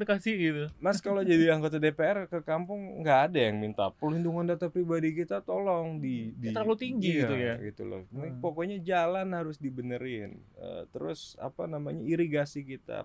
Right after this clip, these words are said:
Speaker 2: pengairan untuk sawah dan lain
Speaker 1: Sekolah,
Speaker 2: sebagainya.
Speaker 1: kesejahteraan dong.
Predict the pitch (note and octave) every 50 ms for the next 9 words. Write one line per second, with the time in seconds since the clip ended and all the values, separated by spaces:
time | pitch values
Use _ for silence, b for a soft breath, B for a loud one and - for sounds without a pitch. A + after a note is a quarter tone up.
0 | - C3+ C#3 D#3 D#3+ D#3+ D#3 D#3 D3+ D3+ E3 D3 C#3+ C3+ C3 B2 B2+ B2 - _
1 | _ _ _ _ _ - - - - - G2+ G#2 A2 G#2+ G2+ G2+ G#2+ A2+ A#2 A2+
2 | A2+ A2 D3+ D3 D3 D3 D3+ - - - - G#2 F#2 - - - C3+ C3 C3+ -
3 | B2 B2+ B2 B2+ C3